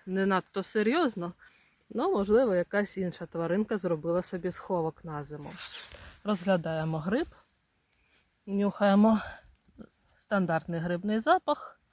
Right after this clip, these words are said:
Ми його сфотографуємо з усіх ракурсів і потім спробуємо визначити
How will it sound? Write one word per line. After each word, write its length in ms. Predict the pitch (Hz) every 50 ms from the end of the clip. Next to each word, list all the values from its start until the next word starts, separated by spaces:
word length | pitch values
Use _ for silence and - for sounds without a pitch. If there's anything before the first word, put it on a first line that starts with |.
| _ _ _ _ _ _ _ _ - - _ _ -
Ми 100 | 240 214
його 160 | 185 180 160
сфотографуємо 1000 | - - - - - 175 170 180 180 - - 175 170 - - 202 185 170 175 180
з 40 | 170
усіх 320 | 190 202 - - 226 - -
ракурсів 640 | 330 349 - - 269 240 - - 269 262 - - _ _ _ - - _ _ _ _ _ _
і 120 | 302 330 - -
потім 320 | - 214 233 - 240 214 190
спробуємо 680 | - - - 190 196 185 165 160 170 165 160 170 170
визначити 680 | 175 208 254 262 - 214 190 - - 185 - - 175